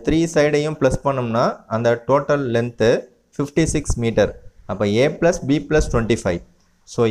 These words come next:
A plus B plus twenty five equal to fifty six is given. So, அப்போ A plus B-யை மட்டும் வச்சுக்கிறேன். ட்வென்டி ஃபைவ் ரைட் சைடு கொண்டு போனா மைனஸ் ட்வென்டி ஃபைவ் ஆகுது. So, அப்போ A plus B equal to thirty one.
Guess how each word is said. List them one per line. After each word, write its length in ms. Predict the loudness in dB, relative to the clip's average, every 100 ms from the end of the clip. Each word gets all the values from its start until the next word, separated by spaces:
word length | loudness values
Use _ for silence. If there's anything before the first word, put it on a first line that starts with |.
| 2
A 40 | 0
plus 180 | 2 0 0 -2
B 100 | -2 0
plus 160 | -2 0 -2
twenty 240 | -2 -2 0
five 140 | 0
equal 220 | 0 0 0
to 40 | -4
fifty 260 | -6 -2 0 0
six 120 | -4 -6 -6
is 80 | -6 -8 -2
given. 220 | 0 -2 -4 -16 _ _ _ _ _ _ _ -4
So, 100 | 0 2
அப்போ 200 | 2 2 2 0 -10 -10 -2 0
A 40 | 0
plus 180 | 0 0 -2 -2
B-யை 220 | 0 2 0
மட்டும் 260 | -2 -2 -2
வச்சுக்கிறேன். 360 | -2 -4 -4 -4
ட்வென்டி 260 | -4 -4 -2
ஃபைவ் 160 | 2 4
ரைட் 160 | 2 0
சைடு 140 | -2 -2
கொண்டு 160 | -4
போனா 120 | -4 -2 -2
மைனஸ் 280 | -2 -4 -4
ட்வென்டி 200 | -4 -2
ஃபைவ் 120 | 0 0
ஆகுது. 200 | 0 -2 -4 -16 _ -6
So, 40 | 0
அப்போ 120 | 0 2 2
A 40 | 2
plus 180 | 0 2 0
B 120 | 0 0
equal 240 | 0 0 2
to 80 | 0 0 -8 _ _ 0
thirty 280 | 2 2 -2 0 0
one. 120 | 0